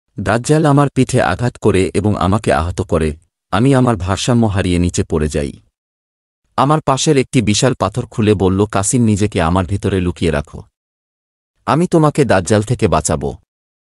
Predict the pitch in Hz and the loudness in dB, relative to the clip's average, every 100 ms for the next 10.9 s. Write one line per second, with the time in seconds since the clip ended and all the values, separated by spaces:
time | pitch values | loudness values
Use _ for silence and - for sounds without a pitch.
0 | _ _ - 139 175 135 131 151 - 139 | _ _ -2 0 2 0 0 -2 0 0
1 | 127 - 131 131 110 110 82 78 - _ | 0 0 -2 0 0 2 0 -2 -8 _
2 | _ 120 - 151 143 117 120 120 113 110 | _ -4 0 2 2 2 2 2 0 2
3 | 113 104 117 107 131 117 95 95 90 123 | 2 2 0 -2 -2 -2 0 0 2 2
4 | 113 101 98 101 92 95 85 101 82 _ | 2 2 0 0 0 -2 -2 -4 -8 _
5 | - 143 135 135 143 - 160 120 95 110 | -4 2 4 4 4 2 2 2 0 0
6 | 101 85 87 82 87 82 76 - 67 - | 0 2 0 -2 -4 -2 -2 -4 -6 -4
7 | 95 107 - - 120 90 95 104 113 101 | -2 0 0 -2 -2 0 0 0 0 -2
8 | - 123 85 - 107 101 101 87 - 95 | -4 -2 -2 -2 -2 -2 -2 -4 -4 -4
9 | 82 82 80 80 80 80 _ _ - 113 | -2 -2 0 -2 -4 -6 _ _ -2 -2
10 | 127 120 110 92 95 95 78 71 55 | 0 -2 -2 -4 -2 -4 -4 -6 -10